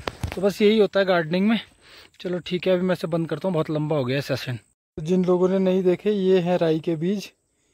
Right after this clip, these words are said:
छोटे छोटे, बहुत ही छोटे। तो इनको मैंने पहले बो दिया था, और मटर आपके सामने मैंने बोए साढ़े तीन मिनट लगा के, अगर आप लोगों ने ये वीडियो पूरी देखी तो। बाकी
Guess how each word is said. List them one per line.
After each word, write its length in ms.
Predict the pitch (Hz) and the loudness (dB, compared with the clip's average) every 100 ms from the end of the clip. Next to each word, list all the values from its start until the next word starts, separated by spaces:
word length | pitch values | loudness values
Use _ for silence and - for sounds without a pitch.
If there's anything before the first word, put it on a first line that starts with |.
| _ _ _ | _ _ _
छोटे 300 | - 175 180 | -10 -6 -4
छोटे, 380 | 170 160 151 214 - _ _ _ _ _ _ _ _ _ _ _ _ _ _ _ _ _ _ - | -2 -2 0 0 -2 _ _ _ _ _ _ _ _ _ _ _ _ _ _ _ _ _ _ -4
बहुत 240 | 151 151 | -2 -2
ही 60 | 175 | -6
छोटे। 280 | - 165 190 | -8 -6 -4
तो 140 | - | -2
इनको 220 | 180 175 185 | 0 0 0
मैंने 180 | 180 175 | 0 0
पहले 280 | 165 160 | 0 0
बो 160 | 170 175 | 0 0
दिया 200 | 165 180 | 2 0
था, 140 | - 214 _ _ _ _ _ - | 0 -6 _ _ _ _ _ -14
और 80 | 156 | -6
मटर 260 | 160 151 165 | -4 -2 0
आपके 260 | 160 - | -2 -2
सामने 320 | 156 160 151 156 | -6 -4 -2 -2
मैंने 220 | 160 160 | -2 -2
बोए 240 | 147 165 | 0 -2
साढ़े 300 | 170 156 147 | -2 -2 -2
तीन 220 | 143 151 147 | -2 -4 -2
मिनट 300 | 143 139 139 | -2 -2 -2
लगा 200 | 123 127 | -2 -2
के, 120 | 165 | -2
अगर 160 | 151 147 | -2 0
आप 180 | 135 135 | 0 -2
लोगों 160 | 131 | -4
ने 120 | 135 | -2
ये 80 | 131 | -2
वीडियो 280 | 123 123 127 - | -2 -4 -4 -4
पूरी 180 | 123 120 | -6 -4
देखी 260 | 113 - 110 - | -6 -8 -12 -6
तो। 220 | 117 95 _ _ _ _ _ _ _ _ _ _ _ _ _ _ _ _ _ - _ _ _ _ _ - | -6 -6 _ _ _ _ _ _ _ _ _ _ _ _ _ _ _ _ _ -20 _ _ _ _ _ -10
बाकी 420 | 143 143 - 185 | -6 -6 -2 0